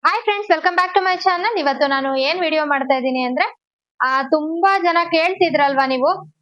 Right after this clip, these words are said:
ಆ, ತಾತ ಮಾಡಿರೋಂಥದ್ದು ವರ್ಕ್ ಗಳನ್ನ ತೋರಿಸಿ, ರಾಜನ್ ಮಿಷನ್ ಅಲ್ಲಿ ಮಾಡಿರೋಂಥ ವರ್ಕ್ ಗಳನ್ನ ತೋರಿಸಿ ಅಂತ ಹೇಳಿ ತುಂಬಾ ಜನ ಕೇಳ್ತಿದ್ರಿ. ಹಾಗಾಗಿ ಇವತ್ತು, ಹ್ಮ್, ಆ, ನನ್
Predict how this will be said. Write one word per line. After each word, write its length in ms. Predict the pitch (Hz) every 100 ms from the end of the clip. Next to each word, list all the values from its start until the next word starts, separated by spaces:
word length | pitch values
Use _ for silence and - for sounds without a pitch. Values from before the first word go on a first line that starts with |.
| _ - 247
ಆ, 100 | 254
ತಾತ 320 | 285 277 330
ಮಾಡಿರೋಂಥದ್ದು 1040 | 349 320 320 311 294 294 285 247 330 370 294
ವರ್ಕ್ 260 | 269 277
ಗಳನ್ನ 240 | 320 311 302
ತೋರಿಸಿ, 460 | 285 285 262 247 277
ರಾಜನ್ 460 | 262 262 277 359 339
ಮಿಷನ್ 260 | 330 311
ಅಲ್ಲಿ 140 | 294 277
ಮಾಡಿರೋಂಥ 460 | 269 269 269 262 277
ವರ್ಕ್ 260 | 254 254
ಗಳನ್ನ 220 | 269 254 254
ತೋರಿಸಿ 380 | 247 247 233 254
ಅಂತ 160 | 240
ಹೇಳಿ 300 | 240 247 392 440 _ _ _ _
ತುಂಬಾ 560 | 294 285 311 359 403 403
ಜನ 160 | 330 320 320
ಕೇಳ್ತಿದ್ರಿ. 480 | 294 285 285 285 370
ಹಾಗಾಗಿ 600 | 311 262 262 285 302 302
ಇವತ್ತು, 300 | 277 269 415 - - _ _ 269
ಹ್ಮ್, 180 | 277 269
ಆ, 400 | 262 254 254 247
ನನ್ 440 | 254 254 254 240